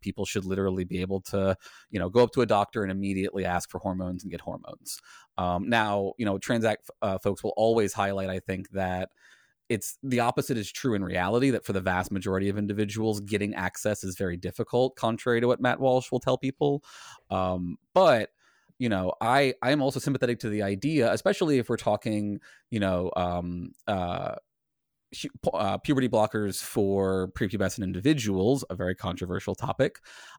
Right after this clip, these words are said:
which I'm in favor of, but I think there should be a substantial process to go, to get to that point that, that, you know, that's not a, like, one day a child says this. But I think most people are also, and that's mostly the way that these things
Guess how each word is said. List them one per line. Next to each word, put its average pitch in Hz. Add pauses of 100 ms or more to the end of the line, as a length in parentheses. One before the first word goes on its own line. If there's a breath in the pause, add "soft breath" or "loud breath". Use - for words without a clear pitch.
(120)
which 113
I'm 101
in 92
favor 151
of, 90
but 110
I 98
think 104
there 101
should 98
be 98
a 92
substantial 92
process - (460 loud breath)
to -
go, 95
to 120
get 120
to 143
that 95
point -
that, 101 (160)
that, -
you 107
know, 87
that's -
not 95
a, 95
like, 90 (360 loud breath)
one 104
day 98
a 92
child 92
says 92
this. 98
But 135
I 156
think 147
most 135
people 113
are 104
also, 101
and 113
that's 127
mostly 120
the 101
way 101
that 95
these -
things 95